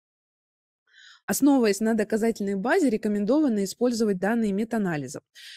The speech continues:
И самый, а, значимый метаанализ для радикальной простатэктомии, это метаанализ две тысячи двадцатого года, в том числе в который вошли результаты нашего собственного исследования, показывает,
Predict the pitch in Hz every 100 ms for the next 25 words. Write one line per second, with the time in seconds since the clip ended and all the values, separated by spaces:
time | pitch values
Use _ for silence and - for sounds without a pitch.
0 | - - 349 - - 311 285 233 - 190
1 | 196 190 220 247 240 226 214 220 240 233
2 | 220 196 180 202 220 202 208 208 196 202
3 | 220 - 202 208 - 240 285 440 349 208
4 | 202 196 214 208 196 190 185 190 185 185
5 | 185 190 185 175 180 254 359 320 - 240
6 | - - 214 - 220 208 196 175 190 208
7 | 180 185 190 - 190 170 180 180 - 277
8 | - 285 - 269 269 262 262 262 254 233
9 | 220 220 320 - 196 180 165 147